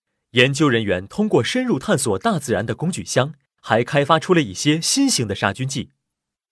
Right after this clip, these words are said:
例如 Strep lorens 系列物质。这类由某种真菌的提取物逐步合成的活性成分，能毒害另一种作为竞争者的真菌。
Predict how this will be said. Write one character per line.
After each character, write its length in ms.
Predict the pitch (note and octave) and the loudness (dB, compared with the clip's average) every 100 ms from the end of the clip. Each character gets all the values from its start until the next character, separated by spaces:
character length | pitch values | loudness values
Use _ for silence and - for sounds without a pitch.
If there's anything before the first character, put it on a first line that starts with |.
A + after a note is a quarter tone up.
| _ _ | _ _
例 160 | G3+ B3+ | 4 6
如 340 | F#2+ F2 D3 - - | 4 -6 -8 -10 -10
Strep 400 | - - A#3+ D3 | -4 2 2 4
lorens 420 | C#3+ G3+ B3+ A2 - | 2 4 4 0 -6
系 240 | - G3+ E3 | -4 2 4
列 100 | C#3 | 4
物 180 | F3 | 2
质。 220 | G#2+ F2+ - _ _ _ _ | -4 -10 -14 _ _ _ _
这 200 | D3 A#2+ | 4 6
类 200 | A2+ G2+ | 6 4
由 140 | A2+ | 2
某 180 | C#3 D#3+ | 4 2
种 200 | D#3 G#2 | 2 0
真 180 | G3 G#3+ | 2 2
菌 140 | A#3+ | 4
的 80 | D3 | 2
提 240 | - E3+ | 2 0
取 160 | A3 - | 0 0
物 280 | F#2 A2 D#2+ _ | -6 -8 -8 _
逐 180 | D#3 G#3+ | 2 2
步 160 | A#3 | 2
合 240 | C3+ C3 F#3+ | 0 4 2
成 160 | - | 4
的 80 | D3+ | 0
活 220 | - A2+ | 0 0
性 160 | F3 A#3+ | 0 -2
成 180 | - F#2+ | -4 -8
分， 220 | G#2 E2 _ _ _ | -8 -8 _ _ _
能 200 | D#3 B3 | 2 4
毒 120 | F3+ | 0
害 180 | G3 A3+ | 2 2
另 220 | B3+ B3 | 2 0
一 60 | B2+ | 0
种 300 | A2 F2 E2+ | -2 -4 -8
作 160 | - | 2
为 160 | F3 D3+ | 4 4
竞 220 | F3 A#3+ | 2 0
争 120 | G3 | 2
者 140 | C4 B2+ | -2 -4
的 80 | E2+ | -6
真 180 | G#2 | -6
菌。 240 | F#2+ C3+ | -4 -6